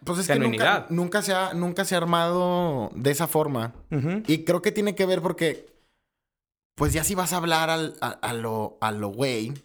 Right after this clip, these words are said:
Speaker 1: Yo siento que yo hablo a lo güey aquí.
Speaker 2: Sí.
Speaker 1: Hablo
Speaker 2: Sí,
Speaker 1: a lo,
Speaker 2: definitivamente,
Speaker 1: hablo a
Speaker 2: Tavo.
Speaker 1: lo, hablo, hablo a lo
Speaker 2: <laughs> No,
Speaker 1: pendejo.
Speaker 2: sí, sí, sí.
Speaker 1: O sea, es, es, es media hora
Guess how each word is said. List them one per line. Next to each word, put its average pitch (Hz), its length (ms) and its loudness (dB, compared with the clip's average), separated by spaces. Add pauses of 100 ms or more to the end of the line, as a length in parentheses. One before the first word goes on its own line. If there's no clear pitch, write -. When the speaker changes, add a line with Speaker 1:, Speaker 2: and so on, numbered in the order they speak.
Speaker 1:
Yo 139 160 0
siento 202 180 0
que 190 120 -2
yo 190 80 4
hablo 190 120 2
a 180 40 0
lo 156 100 0
güey 143 280 0
aquí. 113 360 -6
Speaker 2:
Sí. 113 320 0 (480)
Speaker 1:
Hablo 135 160 2
Speaker 2:
Sí, 233 60 10
Speaker 1:
a - 20 6
lo, 175 80 4
Speaker 2:
definitivamente, 175 720 4
Speaker 1:
hablo 180 160 4
a - 20 8
Speaker 2:
Tavo. 120 100 2 (140)
Speaker 1:
lo, - 80 2
hablo, 165 300 6
hablo 175 240 4
a 220 60 6
lo 196 100 2
Speaker 2:
<laughs> - 0 -
No, 143 60 -4
Speaker 1:
pendejo. 160 260 4 (120)
Speaker 2:
sí, 170 140 4
sí, 143 120 -2
sí. 202 220 -2
Speaker 1:
O 135 120 2
sea, 143 260 0
es, - 260 -2
es, - 600 -2 (340)
es 147 220 -2
media 190 260 2
hora 190 500 -2